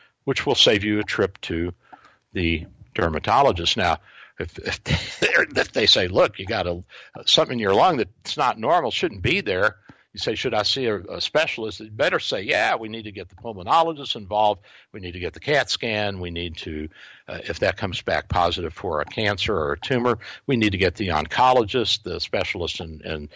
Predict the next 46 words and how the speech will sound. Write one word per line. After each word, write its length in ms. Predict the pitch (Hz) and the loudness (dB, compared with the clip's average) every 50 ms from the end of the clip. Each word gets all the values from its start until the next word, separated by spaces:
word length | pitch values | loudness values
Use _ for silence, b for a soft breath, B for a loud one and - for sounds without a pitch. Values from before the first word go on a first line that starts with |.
| B B B - | B B B -4
cancer 440 | - 147 147 139 131 - - 139 | 0 0 2 2 4 4 4 4
involved." 420 | 117 110 98 117 110 110 110 107 104 | 4 2 4 6 6 6 6 4 0
There's 180 | 95 92 85 | -4 -6 -6
a 60 | 95 95 | -8 -6
number 340 | 98 107 123 165 147 151 | -2 0 0 0 0 -2
of 80 | 127 - | -2 -2
people 240 | - 135 110 - - | -6 -8 -8 -8 -8
that 100 | 104 92 | -4 -4
have 160 | 101 104 - | -4 -4 -6
to 80 | - 92 | -8 -10
be 140 | 92 95 | -8 -6
involved. 560 | 92 87 82 - 87 82 80 82 98 110 - B B B B B B _ | -6 -6 -4 -2 0 4 6 6 4 4 2 B B B B B B _
The 80 | - 95 | -2 2
radiologists 720 | 95 107 123 131 127 120 127 139 156 156 113 117 110 - | 2 2 4 4 4 6 6 6 4 2 0 -2 -4 -2
may 140 | 120 110 101 | 0 0 0
be 140 | 95 107 107 | 2 0 0
the 100 | 98 98 | 0 -2
ones 320 | 92 90 92 104 104 - | -2 -2 -2 -2 -2 -4
that 100 | - 95 | -6 -4
do 140 | - 117 107 | -4 -4 -4
the 100 | 92 85 | -4 0
biopsies 800 | 76 87 87 87 85 87 87 92 90 87 - 131 127 117 - 92 | 2 4 4 6 6 6 6 4 4 2 -2 -4 -4 -4 -4 -4
of 100 | 87 85 | -4 -4
the 220 | 85 87 85 82 B B B B B B B _ _ _ _ _ - - - | -4 -6 -6 -8 B B B B B B B _ _ _ _ _ -20 -10 -2
lumps 360 | - 98 101 98 95 - - | 2 2 4 4 2 0 0
and 120 | 107 90 82 | -2 -4 0
bumps 320 | 92 92 101 110 - - | 0 0 0 0 -2 -6
inside 380 | 98 92 - - 101 92 90 87 | -6 -4 -2 0 2 2 2 0
our 100 | 82 80 | -2 -2
chest 400 | - - - 90 80 - - - | -2 -2 -2 -2 -4 -4 -8 -8
or 60 | 71 | -6
belly 300 | 76 82 80 85 110 117 | -4 -2 -2 -2 -2 -2
because 500 | 101 85 78 - 104 87 78 76 - B B B B B B _ | -4 -8 -6 -6 -4 -4 -2 -4 -4 B B B B B B _
they 100 | - 92 | -4 0
have 180 | 87 98 95 87 | 2 2 2 4
long 320 | 92 87 95 98 95 87 | 4 4 4 4 2 2
needles 440 | 87 82 82 80 95 113 120 - - | 0 0 0 0 -2 -2 -4 -4 -4
and 120 | 113 95 | -6 -10
they 100 | 90 90 | -12 -14
can 200 | 87 - 87 82 | -14 -14 -16 -12
visualize 640 | 78 87 98 98 - 104 87 85 87 90 90 85 - | -10 -6 -4 -4 -4 -2 0 0 0 2 2 0 -2
the 140 | - 92 87 | -2 -4 -10
different 320 | 82 95 95 - 95 82 | -8 -8 -8 -8 -8 -4
organs 500 | 80 85 87 90 101 113 117 113 - - - B B B B B B B | 0 0 0 0 -2 -6 -6 -4 -4 -4 -4 B B B B B B B
with 160 | - 101 90 - | -2 -2 0 0
their 220 | 113 98 82 | 2 2 2